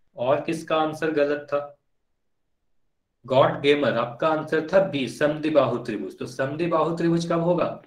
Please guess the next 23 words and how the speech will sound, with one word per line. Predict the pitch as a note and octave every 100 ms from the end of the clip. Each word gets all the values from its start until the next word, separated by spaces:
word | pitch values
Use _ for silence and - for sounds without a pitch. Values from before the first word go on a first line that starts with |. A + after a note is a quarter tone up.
| _ _ -
जब | D3+ C3+
दो | D#3
भुजा | E3+ D#3 D#3 C#3
बराबर | B2 A2+ G#2+
हो। | F#2 F#2 - _
तो | -
इसमें | A2+ A2+ E3
तो | F3+
हमें | F3+
क्या | F3+ F#3+
दिख | E3+ D#3
रहा | A#2+
है, | -
तीनों | E3 E3 F3
ही | F3 F#3+
भुजा | F3 E3+ D#3
बराबर | A#2+ G2+ -
है। | - _ _ _ _ _ _ _ _
तो | C3+
यदि | A#2+ A#2+ E3+
कोई | F3+ E3+
त्रिभुज | D#3+ D#3+
के | E3